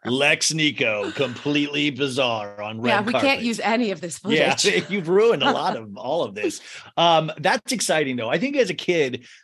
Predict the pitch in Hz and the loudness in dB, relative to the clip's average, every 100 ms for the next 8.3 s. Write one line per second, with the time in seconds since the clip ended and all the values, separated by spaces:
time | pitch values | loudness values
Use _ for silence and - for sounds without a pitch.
0 | _ _ 151 165 147 131 147 143 165 151 | _ _ 0 4 6 6 4 2 -2 -2
1 | 131 151 135 135 120 117 127 127 123 117 | -6 -6 -4 -4 -4 -4 -2 0 0 -2
2 | 127 180 190 170 151 - - - - 160 | -2 0 0 0 -2 -6 -20 -12 2 4
3 | 185 165 156 156 151 139 123 127 139 131 | 4 2 0 0 0 0 0 -2 -2 -4
4 | 127 127 123 120 120 117 117 113 113 - | -4 -4 -6 -4 -4 -4 -4 -6 -8 -6
5 | 113 113 110 107 113 110 107 98 - 113 | -4 -2 -4 -6 -8 -6 -6 -8 -6 -6
6 | 110 110 110 110 101 98 - 104 98 98 | -4 -4 -4 -4 -6 -8 -10 -10 -8 -6
7 | 127 135 120 120 113 - 214 214 214 202 | -6 -6 -6 -6 -6 -4 0 2 2 0
8 | 190 220 | 0 -2